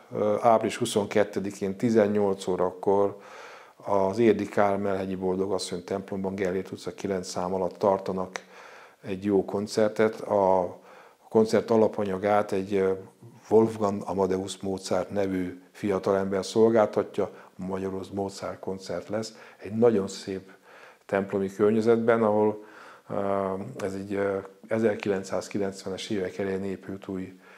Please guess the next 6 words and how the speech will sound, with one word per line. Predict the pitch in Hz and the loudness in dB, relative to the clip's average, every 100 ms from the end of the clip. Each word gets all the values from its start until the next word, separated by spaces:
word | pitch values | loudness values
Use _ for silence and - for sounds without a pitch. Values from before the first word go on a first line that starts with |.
| - _ | -20 _
templom. | - 110 113 127 127 131 - - - _ _ - | 0 0 2 0 2 -2 -8 -20 -20 _ _ -14
Megjegyzem, | 117 123 113 107 101 107 101 | 2 4 6 4 4 0 0
egy | 98 | -2
nagyon | 104 95 92 | -2 -4 -4
szép, | 92 - 101 95 - | -8 -6 -6 -6 -6
ö, | 101 | -4